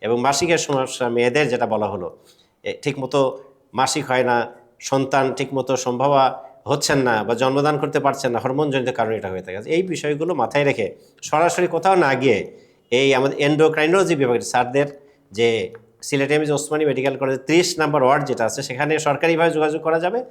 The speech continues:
তাছাড়া আমাদের অন্যান্য জায়গায় যে সমস্ত চেম্বারে যোগাযোগ করে যারা ইচ্ছা পোষণ করেন বেসরকারিভাবে যোগাযোগ করা যাবে। সুধী দর্শকবৃন্দ, আমরা পরের প্রশ্নে যাচ্ছি। স্যার, প্রায়ই বলা হয়ে থাকে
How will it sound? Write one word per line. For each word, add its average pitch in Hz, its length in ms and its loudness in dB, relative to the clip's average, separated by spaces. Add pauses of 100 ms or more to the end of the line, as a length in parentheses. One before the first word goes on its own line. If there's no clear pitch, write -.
(220)
তাছাড়া 139 600 2 (680)
আমাদের 127 600 0 (200)
অন্যান্য 151 380 4
জায়গায় 131 280 4
যে 120 160 0
সমস্ত 135 320 -4
চেম্বারে 123 460 2
যোগাযোগ 107 300 -2
করে 104 140 -8
যারা 104 340 -2 (100)
ইচ্ছা 131 200 -4
পোষণ 120 300 -2
করেন 202 260 -6 (200)
বেসরকারিভাবে 113 540 0
যোগাযোগ 92 280 -10
করা 87 100 -10
যাবে। 76 140 -18 (280)
সুধী 151 200 0
দর্শকবৃন্দ, 139 520 -2
আমরা 127 220 0
পরের 113 260 -2
প্রশ্নে 113 260 -6
যাচ্ছি। - 300 -2 (1300)
স্যার, - 460 0 (800)
প্রায়ই 151 280 4
বলা 139 220 4
হয়ে 151 140 4
থাকে 143 480 0